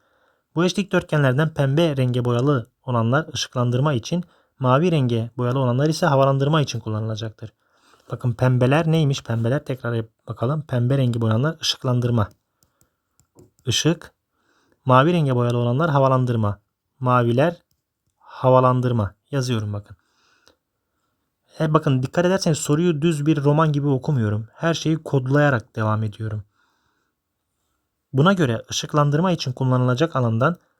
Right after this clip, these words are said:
havalandırma için kullanılacak alandan kaç metrekare daha fazladır?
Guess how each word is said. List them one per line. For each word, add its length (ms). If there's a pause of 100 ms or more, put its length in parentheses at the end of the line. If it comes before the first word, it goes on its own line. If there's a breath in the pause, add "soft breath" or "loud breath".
(160)
havalandırma 600
için 180
kullanılacak 680
alandan 420
kaç 240
metrekare 560
daha 160
fazladır? 460